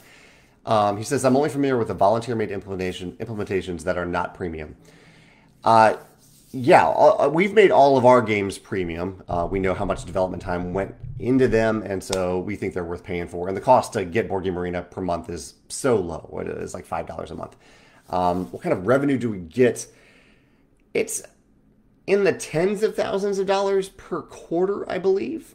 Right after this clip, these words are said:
I think that's how we're paid. It might be per month. Uh, here, I'll, I'll look up an example here. I don't think this is necessarily private information. Um, is it by quarter or not? Board Game Arena.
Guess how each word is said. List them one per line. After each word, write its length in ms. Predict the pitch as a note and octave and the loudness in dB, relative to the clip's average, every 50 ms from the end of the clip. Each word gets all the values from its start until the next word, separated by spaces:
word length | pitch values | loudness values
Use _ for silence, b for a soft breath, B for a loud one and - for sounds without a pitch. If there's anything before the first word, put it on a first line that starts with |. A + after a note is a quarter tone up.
| - - | -16 -16
I 40 | B2 | -16
think 240 | A#2+ - E3+ F3+ - | -14 -14 -14 -10 -8
that's 240 | F#3 F#3 - - | -8 -10 -10 -10
how 160 | - F3+ F3 E3+ | -8 -6 -6 -6
we're 100 | E3+ E3 | -6 -8
paid. 300 | - F#3+ F3+ F3+ E3+ - | -6 -6 -6 -4 -4 -4
It 60 | C3 | -4
might 140 | C#3 D#3 D#3 | -4 -4 -4
be 100 | F3+ E3 | -6 -8
per 160 | - - F3+ | -8 -6 -6
month. 400 | E3+ E3 E3 E3+ F3 E3+ - - _ b b b b b b b b b b b | -4 -2 -4 -4 -6 -8 -12 -18 _ b b b b b b b b b b b
Uh, 240 | - - A#2 G2+ - | -8 -6 -6 -4 -4
here, 200 | B2 A2 G2 G2+ | -4 -4 -4 -4
I'll, 260 | G2 G2 - A2 - - - _ - | -4 -4 -6 -12 -16 -20 -20 _ -12
I'll 200 | A#2 C3 B2+ A#2+ | -8 -6 -4 -4
look 200 | A2 G#2+ - - | -4 -4 -6 -6
up 120 | F#2 - | -8 -8
an 80 | F#2 F2 | -8 -10
example 500 | E2 D#2 D#2 - E2 E2 D#2+ - - D#2+ | -10 -12 -14 -14 -12 -12 -12 -12 -14 -16
here. 300 | E2 - - - - - _ - - _ _ _ _ _ _ _ _ _ - - - - | -14 -14 -16 -16 -18 -20 _ -20 -20 _ _ _ _ _ _ _ _ _ -20 -20 -18 -14
I 20 | |
don't 260 | F2 F#2 E2+ - - | -12 -12 -12 -12 -12
think 200 | - - D#2+ - | -14 -14 -14 -14
this 180 | - F2 - - | -16 -18 -16 -16
is 140 | E2+ D#2 F2+ | -14 -12 -10
necessarily 440 | F2+ E2 - - F#2+ F2 E2+ E2 D#2+ | -10 -10 -10 -10 -10 -8 -8 -10 -10
private 360 | - - F2 E2 D#2 E2 E2+ | -10 -8 -8 -8 -8 -8 -12
information. 640 | D#2+ D#2+ - E2 E2 D#2+ D#2+ D2+ - F2 D#2+ D#2 - b b b b b b b b b b b b b b b b b b _ _ _ _ - G#2 | -12 -12 -12 -12 -10 -10 -12 -12 -12 -14 -14 -16 -18 b b b b b b b b b b b b b b b b b b _ _ _ _ -6 -4
Um, 560 | G#2 G#2 G#2+ G#2+ G#2+ G#2+ G#2+ G#2 G2 - - _ _ _ _ _ _ _ _ _ _ _ _ _ _ _ _ _ _ _ _ _ _ _ _ _ _ - - - | -2 0 0 0 0 -2 -4 -6 -8 -12 -18 _ _ _ _ _ _ _ _ _ _ _ _ _ _ _ _ _ _ _ _ _ _ _ _ _ _ -20 -20 -18
is 100 | F2 F2+ | -18 -14
it 60 | - | -10
by 140 | F2+ E2+ F2 | -10 -10 -12
quarter 540 | - - - - A#2 B2 B2+ C3 C3+ - - - | -14 -20 -18 -14 -12 -10 -10 -10 -12 -14 -16 -18
or 80 | - F2 | -18 -16
not? 480 | D#2+ D#2 D2+ C#2 - - - - - - b b b b b _ _ _ _ _ _ _ _ _ _ _ _ _ _ _ _ _ _ _ _ _ _ _ _ _ _ _ _ _ _ _ _ _ _ _ | -14 -14 -14 -14 -16 -18 -20 -20 -20 -20 b b b b b _ _ _ _ _ _ _ _ _ _ _ _ _ _ _ _ _ _ _ _ _ _ _ _ _ _ _ _ _ _ _ _ _ _ _
Board 140 | - F2+ D#2 | -18 -16 -14
Game 200 | - E2 D#2+ D#2+ | -14 -14 -14 -14
Arena. 520 | D#2+ D#2 D#2+ E2+ E2+ E2+ E2 D#2+ - - | -14 -14 -12 -12 -12 -12 -12 -12 -14 -16